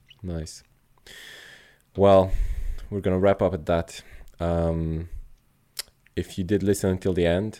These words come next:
thank you so much. Um, and yeah, leave some comments or message me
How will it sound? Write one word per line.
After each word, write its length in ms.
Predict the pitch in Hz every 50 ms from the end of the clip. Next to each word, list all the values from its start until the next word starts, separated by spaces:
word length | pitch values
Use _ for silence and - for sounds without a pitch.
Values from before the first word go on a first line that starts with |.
| 101 - -
thank 160 | 92 90 95
you 60 | 92
so 160 | - - 95 90
much. 380 | 95 98 101 - - - - - - -
Um, 600 | 82 82 82 82 82 82 82 82 80 80 82 - _ _ _ - - - - - - - _ _ -
and 300 | 85 87 87 85 85 87
yeah, 220 | 95 101 95 95 98
leave 200 | 101 107 120 123
some 120 | - 165 147
comments 380 | - 117 107 107 107 107 101
or 80 | - 95
message 380 | 95 95 92 - - 92 - 98
me 240 | 92 92 92 92